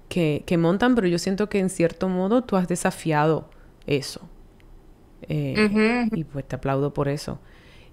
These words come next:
Speaker 1: Y, y una cosita que me da mucha curiosidad, porque yo lo viví muchos años después y tú viniste a vivirlo tempranito, a los veintiún años.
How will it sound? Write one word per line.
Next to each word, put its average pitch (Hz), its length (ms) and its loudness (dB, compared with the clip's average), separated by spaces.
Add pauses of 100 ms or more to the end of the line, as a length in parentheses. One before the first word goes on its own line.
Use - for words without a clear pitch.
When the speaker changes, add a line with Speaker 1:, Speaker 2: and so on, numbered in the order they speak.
(100)
Speaker 1:
Y, 190 580 2
y 220 160 6
una 277 160 8
cosita 285 400 6
que 269 120 2
me 220 140 4
da 214 120 6
mucha 220 760 2
curiosidad, 151 640 2 (440)
porque 170 300 2
yo 170 100 6
lo 180 100 6
viví 190 360 2 (100)
muchos 226 600 6
años 147 300 0
después 160 600 0
y 180 120 -4
tú 165 160 0
viniste 165 320 0
a 160 40 2
vivirlo 156 420 2
tempranito, 135 640 -4
a 139 40 -4
los 143 120 -2
veintiún 147 400 -2
años. - 340 -8